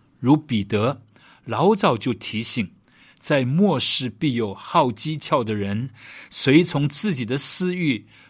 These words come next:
出来讥诮。我们可以参阅彼得后书三章一到三节的地方，故意说一些颠三倒四的话，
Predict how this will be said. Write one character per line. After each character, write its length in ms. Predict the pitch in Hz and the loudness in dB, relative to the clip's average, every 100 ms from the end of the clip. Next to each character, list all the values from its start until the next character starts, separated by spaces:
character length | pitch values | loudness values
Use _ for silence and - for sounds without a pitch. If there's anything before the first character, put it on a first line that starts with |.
| _ | _
出 280 | - - 151 | -6 0 2
来 340 | 127 107 127 - _ | 2 0 -4 -10 _
讥 300 | - 160 156 | -2 -2 -2
诮。 360 | - - 90 - _ _ _ _ _ | -2 -2 -2 -6 _ _ _ _ _
我 80 | 107 | -6
们 80 | 113 | -4
可 140 | 127 | -2
以 100 | 117 | -2
参 380 | 101 - 147 143 | -2 -4 -2 0
阅 320 | 143 120 - _ _ _ | 2 0 -2 _ _ _
彼 160 | 120 | -6
得 160 | 104 123 | -2 -2
后 240 | - 139 | 0 0
书 400 | 117 - 127 123 _ _ | 0 -2 -4 -4 _ _
三 400 | - - 147 147 | -8 -2 0 0
章 280 | 143 135 135 - | 0 -2 -4 -6
一 180 | 175 170 | -4 -2
到 240 | 165 117 | -2 -2
三 360 | - 135 127 123 | -2 -2 -2 -2
节 220 | 110 104 | -6 -6
的 80 | 123 | -6
地 240 | 110 110 | -2 -2
方， 220 | - 95 - _ _ _ _ _ _ | -4 -10 -14 _ _ _ _ _ _
故 200 | - 175 | 2 6
意 120 | 143 | 6
说 320 | 131 - 151 143 | 2 0 0 0
一 80 | |
些 360 | 135 - 131 120 _ _ _ | 0 -2 -2 -4 _ _ _
颠 260 | 180 175 170 | 4 4 2
三 320 | - 147 147 | -2 -4 -4
倒 240 | 117 95 | -6 -8
四 260 | 95 - 165 | -4 -2 -2
的 120 | 110 | -4
话， 260 | - 107 | -6 -8